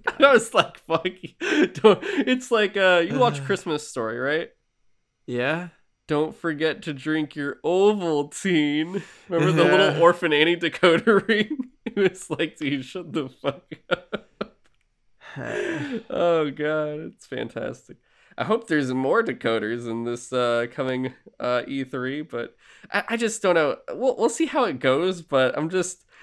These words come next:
Speaker 2: the, when we get news for E three this year so far,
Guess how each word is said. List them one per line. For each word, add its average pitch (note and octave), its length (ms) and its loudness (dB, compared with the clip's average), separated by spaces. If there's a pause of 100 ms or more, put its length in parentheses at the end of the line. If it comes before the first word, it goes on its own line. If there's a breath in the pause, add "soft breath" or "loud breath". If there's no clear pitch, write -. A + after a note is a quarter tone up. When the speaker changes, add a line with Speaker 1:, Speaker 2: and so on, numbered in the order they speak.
(220 soft breath)
Speaker 2:
the, - 260 0 (1000 soft breath)
when F3+ 180 4
we A3+ 100 2
get G#3+ 240 6
news D#3+ 340 2
for G3 160 0
E E3 100 2
three C#3+ 340 -2
this E3 240 -4
year G3 360 -6
so F#3 240 0
far, F3+ 440 0